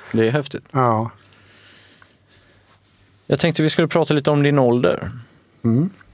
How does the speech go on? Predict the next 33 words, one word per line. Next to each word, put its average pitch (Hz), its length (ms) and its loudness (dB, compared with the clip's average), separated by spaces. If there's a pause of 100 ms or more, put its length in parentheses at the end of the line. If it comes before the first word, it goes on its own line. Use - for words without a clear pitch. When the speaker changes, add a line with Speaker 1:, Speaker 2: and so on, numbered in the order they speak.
(380)
Speaker 1:
Du 120 100 0
är 120 40 4
ju 127 100 2
sjuttioett 131 460 -2
år 107 180 2
idag - 220 -2
och 113 140 -2
du 113 100 0
började 110 400 2
springa 104 840 0 (380)
din 117 120 2
Speaker 2:
Vid - 80 0
Speaker 1:
för- - 80 2
Speaker 2:
trettiofem 117 580 0
ungefär, 120 340 0
ja. 98 180 -4
Speaker 1:
Vid 110 140 -2
trettiofem. - 520 -4
Speaker 2:
Ja. 117 120 2 (340)
Speaker 1:
Och, - 420 -6
eh, 101 280 2
ditt 104 200 -2
första 110 340 -2
U 107 160 2
S 98 160 -2
A-löp 113 360 0
var 107 280 2
vid 104 400 0
femtionio? 110 760 -2
Speaker 2:
Ni-, 131 380 2 (420)
det 120 120 0
stämmer, 117 340 0
ja. 120 220 0